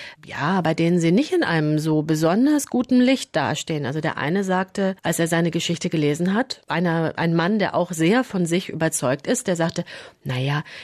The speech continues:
irgendwie komme ich dabei ja gar nicht so gut weg.“ Da hatte er nicht ganz Unrecht, aber es ging ja auch nicht darum, äh, ihn als Glanzlicht dastehen, äh, zu lassen, sondern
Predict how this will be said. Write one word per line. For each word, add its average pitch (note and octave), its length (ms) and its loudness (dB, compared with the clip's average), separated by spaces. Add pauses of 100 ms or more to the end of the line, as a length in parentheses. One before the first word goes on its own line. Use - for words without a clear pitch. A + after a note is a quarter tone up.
irgendwie F3+ 760 0 (240)
komme E3+ 220 0
ich F3 100 2
dabei D#3 280 2
ja D#3+ 140 0
gar D3+ 220 0
nicht F#3 160 0
so G3 120 -2
gut G#3 280 -2
weg.“ B2+ 300 -4
Da C#3 300 -6
hatte C#3 200 0
er A2 140 2
nicht F3 240 0
ganz F3 260 -2
Unrecht, A3+ 680 0
aber E3 280 0 (360)
es F#3 180 -2
ging A#3 180 4
ja D4 140 4
auch E3 140 -2
nicht E3 200 -4
darum, E3 460 0
äh, D#3+ 220 2
ihn F#3+ 280 0
als D3+ 280 -4
Glanzlicht E3 800 -2
dastehen, C#3 720 -2
äh, C3+ 220 -4
zu - 160 -6
lassen, C#3 400 -2
sondern E3+ 440 0